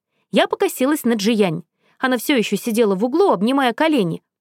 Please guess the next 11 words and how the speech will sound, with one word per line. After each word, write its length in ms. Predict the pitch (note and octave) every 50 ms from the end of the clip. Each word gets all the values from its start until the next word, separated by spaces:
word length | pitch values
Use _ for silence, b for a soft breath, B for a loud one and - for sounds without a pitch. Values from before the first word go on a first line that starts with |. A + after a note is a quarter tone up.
| _ _
Она 220 | D4 F4+ G4 G#4
тоже 240 | F4 G4+ G4 A#3 G3+
была 220 | F3 G3 G3+ A3
удивлена 480 | G3+ G3 F3+ A3 F#3+ G#3+ G#3+ A#3+ D#4 F#4
не 120 | D4+ A#3
меньше 340 | G#3+ G#3+ A3+ G#3+ - - A#3+
моего. 400 | G#3+ A3 G#3+ G#3 F3+ E3 D3+ - - _ _ _ _ _ _ _ _ _ _ _ _ _ _
«Я 160 | B3 A#3+ A#3+
ничего 320 | A3+ A3+ - - C#4+ D4+ D#4
не 140 | E4 F#4
знаю. 420 | F4 - C4+ B3+ C4 C#4 A#3+ E3+